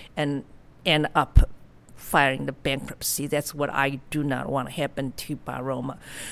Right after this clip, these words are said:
So we kinda try to develop the business in the vertical direction. So see if we can bring the meatball to the market as kind of retail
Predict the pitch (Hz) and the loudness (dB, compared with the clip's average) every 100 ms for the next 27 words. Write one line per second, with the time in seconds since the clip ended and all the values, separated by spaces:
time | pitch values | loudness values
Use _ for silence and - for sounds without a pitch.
0 | - - 220 175 170 - 190 175 185 180 | -4 8 12 12 12 8 6 6 4 0
1 | - 277 302 208 170 160 - 165 160 170 | -6 -6 -4 -2 -2 -2 2 4 4 0
2 | - 143 135 143 147 - 151 127 135 131 | -2 0 4 6 4 0 -2 -2 -2 -2
3 | - 156 131 131 135 - - 139 135 - | -2 -6 -2 0 0 -2 -6 -4 -4 -8
4 | - - 117 117 - - 123 131 - 143 | -8 -4 -4 -4 -2 0 0 -2 2 2
5 | 135 - - - - 156 170 - 190 160 | 2 -2 -10 -4 -4 -2 -2 -2 -4 -4
6 | 143 131 156 190 185 208 - 156 135 - | -2 -4 -2 -4 -2 -2 0 4 4 2
7 | 160 151 143 147 147 139 - 143 - - | -2 0 0 0 -2 -8 -6 -8 -8 -10
8 | 143 147 143 147 147 - 135 143 | -6 -4 -2 -2 -2 -2 0 -2